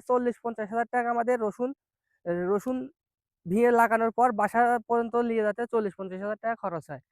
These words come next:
এক বি-, অনেক পাঁচ সাতবার করে স্প্রে করতে হয়, পাঁচ সাতবার সার দিতে হয়,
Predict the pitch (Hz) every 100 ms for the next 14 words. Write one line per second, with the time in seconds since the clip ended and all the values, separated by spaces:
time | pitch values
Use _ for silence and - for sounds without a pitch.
0 | _ _ 202 202 214 _ _ _ _ -
1 | 220 233 214 - 240 - 247 233 254 254
2 | 233 220 262 254 247 233 226 233 226 -
3 | 220 214 220 - - 208 208 233 220 208